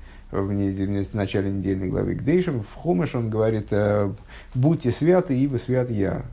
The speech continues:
Э, как же так, "Будьте святы, как, ибо свят я"? Э, святость Всевышнего, она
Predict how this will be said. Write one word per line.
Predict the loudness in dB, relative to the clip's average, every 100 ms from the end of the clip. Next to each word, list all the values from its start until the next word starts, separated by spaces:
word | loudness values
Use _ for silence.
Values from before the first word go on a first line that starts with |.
| -12
Э, | -6 -4 -4 -4 0
как | -2
же | 0 -4
так, | -4
"Будьте | -4 -6 -8
святы, | -4 0 0 0 -2 -2
как, | -2 -4 -2
ибо | -2 -4
свят | -4 -4 -2
я"? | 0 0 -2 -6 -20 -20 -20 -20 -14
Э, | -8 -6 -8 -10
святость | -4 2 2 0
Всевышнего, | -2 0 2 2 0 2
она | 0 -2 -4 -6